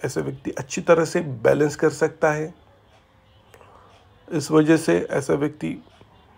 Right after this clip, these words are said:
व्यवहार और प्रेम में बैलेंस बना लेता है, ज़्यादा इमोशनल भी नहीं बनेगा और ज़्यादा प्रैक्टिकल भी नहीं बनेगा।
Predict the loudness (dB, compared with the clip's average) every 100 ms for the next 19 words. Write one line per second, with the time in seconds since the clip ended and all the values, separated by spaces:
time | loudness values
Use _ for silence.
0 | _ _ -16 -4 2 4 6 4 0 -18
1 | -20 _ _ _ _ 6 8 8 4 -4
2 | 4 4 6 2 -2 -6 _ _ -2 6
3 | 8 8 6 4 6 6 2 0 -2 -2
4 | -8 -16 _ 2 6 6 4 2 2 2
5 | 4 2 2 4 4 6 2 2 0 0
6 | -2 -6 -6 -6 -4 -2 -2 -2 -2 -4
7 | -4 -8